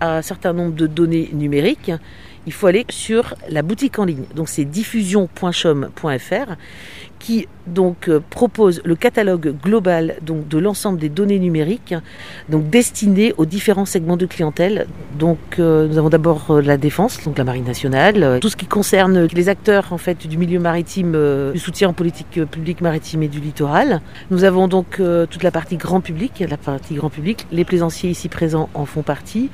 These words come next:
Donc, euh, ça peut être donc, euh, la voile, les pêcheurs, la pêche promenade. Ça peut être également les clubs de surf, les surfeurs, les kayakistes. Donc, euh, ça, ce sont les utilisateurs finaux.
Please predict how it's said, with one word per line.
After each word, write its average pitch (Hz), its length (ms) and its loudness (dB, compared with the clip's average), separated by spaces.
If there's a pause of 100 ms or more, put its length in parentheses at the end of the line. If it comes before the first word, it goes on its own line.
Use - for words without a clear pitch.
Donc, 165 340 0
euh, 151 340 4
ça 156 180 -2
peut 156 160 -4
être 156 120 2
donc, 151 240 -4
euh, 139 80 4
la 143 160 2
voile, 156 480 4 (220)
les 143 260 -2
pêcheurs, 165 320 2
la 220 80 -2
pêche - 220 -4
promenade. 160 560 0
Ça 165 160 2
peut 160 100 0
être 165 180 4
également 170 600 4
les 147 120 2
clubs 139 260 2
de 147 100 0
surf, - 400 0
les 151 120 -4
surfeurs, 180 400 2
les 170 80 0
kayakistes. 139 600 -2 (220)
Donc, 180 320 0
euh, 175 260 6
ça, 233 120 2
ce 220 100 -2
sont 196 160 -2
les 180 180 0
utilisateurs 170 560 -4
finaux. 208 280 -4